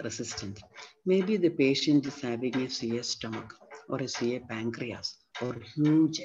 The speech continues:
ascites or huge hepatomegaly. All this can cause a mechanical resistance so that the intestine is almost as if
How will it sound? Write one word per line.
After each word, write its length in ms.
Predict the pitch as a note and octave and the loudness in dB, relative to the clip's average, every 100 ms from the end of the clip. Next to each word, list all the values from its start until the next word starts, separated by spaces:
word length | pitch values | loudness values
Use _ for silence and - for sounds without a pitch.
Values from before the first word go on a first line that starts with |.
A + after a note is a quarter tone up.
| - | -8
ascites 680 | - C#3+ C#3 C3+ - - - - _ - | -10 -8 -6 -8 -10 -12 -14 -20 _ -6
or 120 | B2 D#3 - | -6 -6 0
huge 400 | E3 E3 F3 - | 4 4 4 -2
hepatomegaly. 1500 | A#2+ A#2 C#3 - C3+ G#2+ - - - B2 A#2 B2 A#2+ G#2 - - - - - | -8 -8 -6 0 0 -2 -12 -18 -12 -8 -6 -6 -4 -4 -4 -12 -18 -10 0
All 120 | E3 | 0
this 400 | G3 F3 F#3 - | 2 2 0 0
can 280 | - F3+ F3 | 2 2 2
cause 360 | D#3+ D3+ D#3 | 0 -4 -2
a 100 | E3+ G3+ - | -4 -4 -4
mechanical 720 | C#3 - F3 F3+ E3+ - E3 - | -6 -4 0 2 0 0 0 0
resistance 680 | - D#3+ - - - - - - | -4 -6 -8 -10 -10 -12 -14 -14
so 220 | - E3+ F3 | -4 0 2
that 180 | F3+ F3 - - D3+ | 0 -2 -12 -12 0
the 140 | D#3 | 4
intestine 560 | D3 D3+ - E3+ E3+ E3 | 4 4 -2 -4 0 0
is 160 | D#3 | 0
almost 600 | C3+ C#3 D3 F#3 G#3+ - - - - | -2 0 0 0 0 -6 -16 -18 -10
as 240 | C#3 D3 | -8 -6
if 140 | E3+ | -4